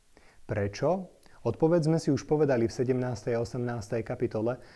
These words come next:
pretože v závere ľudských dejín samotný diabol bude panovať na tejto zemi. Dokonca šestnásta kapitola nám vraví, že do sveta vyšli traja nečistí duchovia, ktorí sa snažili zjednotiť všetkých kráľov a všetkých tých, ktorých v rukách držia moc,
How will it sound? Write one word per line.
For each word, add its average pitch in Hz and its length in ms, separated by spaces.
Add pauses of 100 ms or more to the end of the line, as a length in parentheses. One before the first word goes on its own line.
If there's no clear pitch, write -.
(140)
pretože 123 800
v 123 80
závere 143 480
ľudských 131 480
dejín 131 320
samotný 131 480
diabol 131 400
bude 120 240
panovať 117 400
na 117 160
tejto 110 320
zemi. 104 240 (400)
Dokonca 131 640
šestnásta 139 560
kapitola 139 480
nám 123 240
vraví, 117 400
že 120 80
do 127 160
sveta 135 320
vyšli 123 400
traja 135 320
nečistí 135 480
duchovia, 123 560 (240)
ktorí 131 240
sa 131 80
snažili 143 480
zjednotiť 131 480
všetkých 160 640
kráľov 127 640
a - 240
všetkých 160 480
tých, 160 160
ktorých 135 320
v 131 80
rukách 147 320
držia 135 400
moc, 127 240